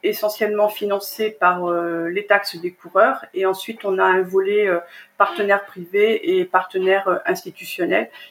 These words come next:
qui nous permet donc de, de boucler, euh, le budget, euh, nécessaire, euh, qui est important, euh, parce qu'on a un souci de qualité qui est exigeant, euh, à beaucoup de niveaux et en particulier, euh,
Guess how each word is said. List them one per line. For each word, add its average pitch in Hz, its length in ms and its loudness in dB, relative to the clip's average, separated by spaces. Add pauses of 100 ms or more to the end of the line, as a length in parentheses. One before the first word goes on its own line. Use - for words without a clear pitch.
(120)
qui 190 120 0
nous 185 140 2
permet 185 340 4
donc 185 260 -2
de, 170 260 4
de 170 140 -2
boucler, 196 580 0
euh, 175 140 2
le 175 100 0
budget, 175 460 -2
euh, 175 80 2
nécessaire, 175 600 -2
euh, 165 140 0
qui 170 220 0
est 175 40 2
important, 180 580 2 (480)
euh, 165 200 2
parce 170 220 4
qu'on 196 240 0
a 185 60 6
un 180 120 4
souci 190 400 -10
de 185 200 -2
qualité 185 680 -2
qui 175 240 -2
est - 140 -2
exigeant, 190 720 2
euh, 175 180 2 (100)
à 175 120 2
beaucoup 196 320 -6
de 214 60 -6
niveaux 202 420 2
et 170 160 4
en 175 80 0
particulier, 180 680 -4
euh, 170 80 0